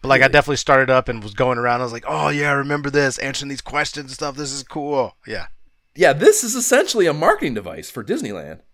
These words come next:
Speaker 2: That's
Speaker 1: Kind
Speaker 2: all
Speaker 1: of.
Speaker 2: this is.
Speaker 1: Yeah, you're just going around
Speaker 2: <laughs> Yeah,
Speaker 1: Disneyland. You're
Speaker 2: yeah,
Speaker 1: like,
Speaker 2: yeah, you're asked
Speaker 1: yeah.
Speaker 2: Disney movie trivia and then subjected to action platformer sequence inside, like, inside attractions at the park that you navigate via a top-down map type deal. And,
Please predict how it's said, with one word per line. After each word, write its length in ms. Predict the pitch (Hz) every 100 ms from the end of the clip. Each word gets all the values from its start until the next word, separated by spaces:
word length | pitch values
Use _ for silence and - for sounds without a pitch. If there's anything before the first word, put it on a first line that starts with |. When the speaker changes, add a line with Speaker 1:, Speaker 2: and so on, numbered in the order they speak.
| _ _ _ _ _ - - -
Speaker 2:
That's 180 | 127 202
Speaker 1:
Kind 40 |
Speaker 2:
all 60 | 302
Speaker 1:
of. 40 |
Speaker 2:
this 140 | 160 233
is. 80 | 262
Speaker 1:
Yeah, 240 | 185 101 -
you're 220 | 131 156
just 220 | 302 277
going 160 | - -
around 220 | - -
Speaker 2:
<laughs> 0 |
Yeah, 60 | -
Speaker 1:
Disneyland. 440 | 180 - 127 110 117
You're 100 | 233
Speaker 2:
yeah, 60 | 214
Speaker 1:
like, 80 | 220
Speaker 2:
yeah, 80 |
you're 200 | 202 196
asked 380 | 175 185 233 403
Speaker 1:
yeah. 120 | 127 127
Speaker 2:
Disney 280 | 135 202 196
movie 220 | 196 180
trivia 560 | - - 190 101 92 123 _ _ _ _ _ -
and 140 | 139
then 120 | 147
subjected 580 | 143 120 139 151 151 127
to 140 | - 117
action 280 | 131 - 120
platformer 360 | 139 139 120
sequence 380 | - 113 113 95
inside, 400 | 101 92 110 104
like, 160 | 98 -
inside 300 | 120 127 101
attractions 580 | - 117 - 95 90 - - _
at 120 | 101 -
the 60 |
park 380 | - 147 107 - _ _ _ _
that 100 | 107
you 100 | 110 107
navigate 520 | 113 120 123 110 104
via 240 | 107 95
a 20 |
top-down 440 | 92 113 - 104 90
map 220 | 107 -
type 180 | 107 80
deal. 320 | 85 76 - _ - _
And, 520 | 95 92 85 85 85